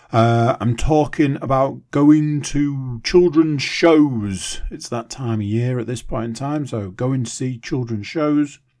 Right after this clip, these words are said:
body pains, Christmas shopping. Uh, yeah. Yeah, it's that time of year, I'm afraid. Trip to see Santa. Father Christmas,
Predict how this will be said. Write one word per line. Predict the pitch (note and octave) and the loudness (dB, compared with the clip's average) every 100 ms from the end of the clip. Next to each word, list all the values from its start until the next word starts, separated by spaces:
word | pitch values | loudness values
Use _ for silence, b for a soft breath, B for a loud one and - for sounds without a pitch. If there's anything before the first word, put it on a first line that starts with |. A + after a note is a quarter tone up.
| B B B B B B - | B B B B B B -12
body | A2 D3 D3 D3+ | 4 6 6 4
pains, | - - C3 C3+ C3+ C3+ C3 - | 4 4 4 0 0 -2 -4 -6
Christmas | - G3 - A#2+ | 4 4 4 -2
shopping. | - G#2+ F#2 - F#2+ F#2+ F#2 - b b b b b b b _ - | -2 -6 -6 -4 -4 -4 -6 -10 b b b b b b b _ 0
Uh, | A2 A2+ A2 A2 A2 A2 G2 B B B B B B _ _ _ _ _ _ _ _ _ _ _ _ _ _ _ | 4 4 2 0 2 2 2 B B B B B B _ _ _ _ _ _ _ _ _ _ _ _ _ _ _
yeah. | - G#2+ C3+ - - - _ _ _ | -2 0 -2 -6 -18 -20 _ _ _
Yeah, | G#2+ A2+ | -6 -6
it's | A#2 - | -6 -6
that | A2+ | -8
time | - A2+ G#2+ | -6 -8 -8
of | G2+ | -6
year, | A#2 | -6
I'm | A2+ | -6
afraid. | G2 - G#2 G#2 G2 _ - _ _ _ | -8 -8 -8 -8 -12 _ -20 _ _ _
Trip | - D3+ | -4 -2
to | |
see | - B2+ | -2 -2
Santa. | - A2 A2 F#2+ F#2 - - - - _ _ _ _ | 0 -2 -2 -4 -10 -10 -18 -18 -20 _ _ _ _
Father | - G#2+ F#2+ | -6 -6 -4
Christmas, | G2 - F#2+ G2 | -8 -8 -12 -14